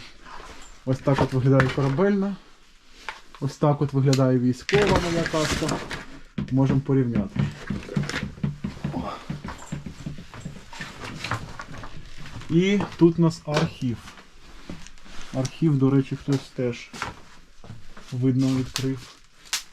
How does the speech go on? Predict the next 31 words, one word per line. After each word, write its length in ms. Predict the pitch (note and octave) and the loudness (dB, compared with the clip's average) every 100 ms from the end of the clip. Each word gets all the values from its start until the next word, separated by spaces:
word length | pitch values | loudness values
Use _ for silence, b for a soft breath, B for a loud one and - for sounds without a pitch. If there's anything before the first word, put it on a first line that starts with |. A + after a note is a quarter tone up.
| - - - - - | -6 -6 -10 -18 -2
О, 240 | D3+ D#3 C#3 | 2 4 4
друзі, 320 | C#3+ C3+ C#3 | 4 4 2
мене 260 | C#3+ D3 | 2 2
це 180 | C#3+ D3 | 0 0
нагадує, 520 | C#3 B2+ C#3+ C#3 C3+ | 2 2 2 2 2
пам'ятаю, 460 | A#2 C3+ B2+ A2+ C#3 | 2 0 2 2 2
пам'ятаю, 640 | C3+ C3 A#2 C3 B2+ A#2 - b b b b b - - - - - - - B B B B B B - | 4 2 2 2 2 0 -6 b b b b b -16 -16 -14 -14 -10 -6 -6 B B B B B B -6
в 60 | - | 2
комп'ютерних 560 | C3 C#3 C#3+ C#3 C3 | 4 6 6 6 6
іграх 280 | C3+ A#2 A#2 | 4 2 2
теж 200 | - A#2 | 0 2
заходиш 300 | B2 C#3+ B2+ | 2 4 2
в 40 | - | 2
такі 160 | C#3+ | 0
архіви, 340 | A#2 - D3 B2+ | 2 4 4 4
шукаєш 380 | C3 A#2+ G#2+ | 2 2 0
собі 160 | - G#2+ | -2 -6
потрібні 320 | A#2 B2 A#2 | -4 -2 0
документи. 540 | A#2 A#2+ A2+ G2+ F#2+ B2+ - b b b b b - | 0 0 0 0 -4 -8 -14 b b b b b -4
Ну, 80 | A3+ | 2
я 100 | F#3 | 4
тут 160 | C#3+ D3 | 4 4
переривати 560 | D#3 D3+ D3 C#3+ C3+ | 4 6 6 4 4
нічого 260 | C#3 C#3 C#3+ | 2 4 2
не 20 | |
хочу, 300 | C#3+ F3+ - | 2 2 4
я 60 | C3 | 4
не 80 | C3 | 6
думаю, 280 | C3+ B2+ | 4 4
що 120 | A2 - | 0 -6
щось 180 | C3 | -8